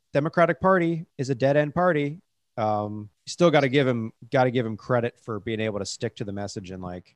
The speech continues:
never sell out after all this time. He could have easily done that. And, I mean, we're seeing that with some of the members of the quote-unquote squad, who I wouldn't say they've sold out yet, but, like,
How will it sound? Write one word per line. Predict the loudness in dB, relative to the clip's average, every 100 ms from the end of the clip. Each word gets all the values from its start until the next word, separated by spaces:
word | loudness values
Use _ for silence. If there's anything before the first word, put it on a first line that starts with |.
| _
never | 2 6 4
sell | 4 6 6 8
out | 6 4
after | 2 4
all | 6
this | 4 4
time. | 4 4 2 -2
He | -4
could | 0
have | 2
easily | 2 4 4
done | 6 6 4
that. | 0 -6 -6
And, | -4 0
I |
mean, | 0 0
we're | -2
seeing | -2 -2 0
that | 0 0
with | -2
some | -4 -4
of | 0
the |
members | 0 2 2 4
of | 2 2
the | -2
quote-unquote | 2 2 4 2 2
squad, | -2 0 6 8 8 4 0 _ -20 _ 2
who | 6
I |
wouldn't | 8 6 4
say | 4
they've | 4 2
sold | 6 6 8
out | 6 4 2
yet, | 4 4 2 -2 2
but, | 4
like, | 4 2 0